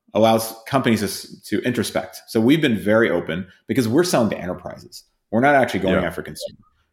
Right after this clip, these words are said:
Speaker 1: Consumer probably doesn't care. They're like, "Oh, this thing is cool. I can use it for something fun." Enterprises care very much about risk. And they wanna look at, like, "Okay, what data went into this? What are the potential behaviors of this model?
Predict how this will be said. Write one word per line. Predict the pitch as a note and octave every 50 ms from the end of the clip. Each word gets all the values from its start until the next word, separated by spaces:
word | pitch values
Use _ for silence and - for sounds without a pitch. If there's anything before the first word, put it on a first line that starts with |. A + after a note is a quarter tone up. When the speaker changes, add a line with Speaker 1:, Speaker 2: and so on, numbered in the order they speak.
| _
Speaker 1:
Consumer | - A#2+ A#2 - - A#3+ C4+ B3+ F#3
probably | - F3+ D#3+ D3+ C3
doesn't | B2+ A2+ A2 F#2
care. | - - - - - _ _ -
They're | G2+ G#2+
like, | A2 A2+ A2+
"Oh, | - F#3 D3+
this | A#2 A#2 A2+ -
thing | B2 A2
is | G2 -
cool. | - B2+ B2 A2+ G2+ F2+
I | E2 E2
can | F2+ F2
use | F2 G2+ G#2+ G2+
it | G#2 -
for | - F#2+
something | - G2+ F#2 - F#2+ E2+
fun." | E2 - A#2+ A2 F#2+ F2+ E2 _ _ _ _ _ _ _ -
Enterprises | B2+ D#3 F#3 - - D3 B2+ A#2+ A2 G#2+ -
care | - B2 G#2+ G2
very | E2+ G#2+ G#2 G2+
much | F#2 F#2+ F#2 -
about | F2 D#2+ D2 - - D2
risk. | C#2+ - - - - - - _ _ _ _ _ _ -
And | F#2+ F#2+ F#2+ F#2+ F#2 F#2 F2+ F2+ F#2
they | G#2 G#2+
wanna | A2 A2+ A2+ A2 G#2 G2+
look | G2 F#2+ G2
at, | G2 F2
like, | F2 F2+ F2+ -
"Okay, | F#2+ - - D#2+
what | F#2 F#2+ F#2+ -
data | G2+ G2+ G2+ G2
went | G2+ G2 F#2+
into | F2 F2+ F#2
this? | F2 F2+ F2 E2+ - - -
What | F#2+ G2 G2
are | F#2+
the | F#2+ F#2+ F2+ F2 E2+ - _
potential | - - - A#2 G#2+ G#2 - G#2+
behaviors | F2+ - - F#2+ F#2 F#2 F2 F#2 E2+ F2
of | D#2+ D#2+
this | D#2+ - -
model? | E2 D#2+ E2 D#2+ D#2+ D#2 - -